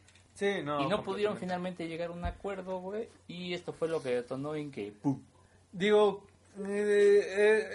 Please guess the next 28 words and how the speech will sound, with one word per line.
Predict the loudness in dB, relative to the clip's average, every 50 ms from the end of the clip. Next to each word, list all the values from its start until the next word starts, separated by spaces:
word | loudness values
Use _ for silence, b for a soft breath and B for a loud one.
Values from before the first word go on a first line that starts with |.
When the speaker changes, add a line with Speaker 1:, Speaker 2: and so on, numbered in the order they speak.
| -2 -2
Speaker 1:
he | -2
estado, | -2 -2 -4 -4 -2 0 0 2 2 0 0 -2 -2 0
ha | 2 2 2
estado | 2 0 0 0 0 0
muy | -2 -4 -4 -2 -2
apocalíptico | -2 -2 -4 -6 -2 -2 -2 -2 -2 -8 -10 -14 -10 -6 -4
el | -4 -2
asunto. | -4 -4 -6 -8 -10 -8 -6 -4 -4 -2
Hay | 0 0 2 2 0 -2
muchos | -4 -10 -12 -12 -10 -8 -4 -4 -2 -2 -2 -2 -4 -4
Speaker 2:
Pues, | -2
Speaker 1:
fans | 0 0 2 2 0 0 0
Speaker 2:
sí, | -2 -2 -2
Speaker 1:
que, | -2 -2 -2 -4
Speaker 2:
mucha | -4 -4 -2 -2 -2
gente | -2 -4 -8 -6 -4
contenta, | -4 -4 -2 -2 -2 -2 -2 -2 -2
Speaker 1:
que | -4
Speaker 2:
hay | -4 -4
Speaker 1:
se | -6
Speaker 2:
mucha | -8 -6 -6 -6
Speaker 1:
están | -6 -6 -6
Speaker 2:
gente | -6 -6
a | -4
favor, | -4 -2 -2 -2
Speaker 1:
cortando | -2 -2 -2 -2 -2 -2
las | -2 -4
Speaker 2:
güey. | -2 -2